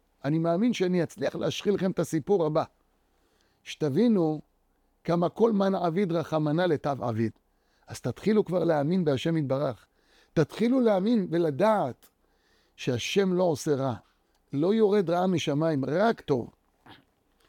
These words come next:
מעשה שהיה ביהודי אחד שהייתה לו חנות בשוק מחנה יהודה בירושלים. חנות מכניסה מאוד, אמנם השכירות הייתה גבוהה מאוד,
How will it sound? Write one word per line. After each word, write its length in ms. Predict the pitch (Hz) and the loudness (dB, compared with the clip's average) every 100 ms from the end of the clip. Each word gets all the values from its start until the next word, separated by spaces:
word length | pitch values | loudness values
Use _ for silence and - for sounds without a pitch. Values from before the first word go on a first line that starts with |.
| _ _ _ - | _ _ _ 0
מעשה 500 | 220 233 220 277 254 | 4 4 4 2 2
שהיה 360 | 254 233 254 | 4 6 6
ביהודי 520 | 226 233 226 202 233 | 4 2 2 2 0
אחד 260 | 220 226 220 | 0 0 2
שהייתה 320 | 220 208 220 | 2 2 2
לו 140 | 226 214 | 2 2
חנות 300 | 202 220 196 | 2 2 0
בשוק 280 | 190 220 | 0 0
מחנה 340 | 202 190 196 220 | 0 -2 0 2
יהודה 300 | 208 214 208 | 2 2 2
בירושלים. 720 | 190 180 170 180 185 196 147 - _ _ _ _ _ _ _ _ _ - | 2 2 2 2 2 2 0 -6 _ _ _ _ _ _ _ _ _ 0
חנות 340 | 196 233 254 | 2 2 2
מכניסה 460 | 233 208 190 233 233 | 0 0 0 2 2
מאוד, 440 | 226 233 220 127 - | 2 2 0 -2 0
אמנם 280 | 175 214 214 | 2 4 2
השכירות 760 | 185 - 208 214 262 233 226 - | 0 0 2 4 4 2 0 -4
הייתה 340 | 170 170 - 214 | 0 0 2 0
גבוהה 340 | 151 175 196 | 2 0 2
מאוד, 400 | 202 196 202 151 | 2 0 0 -4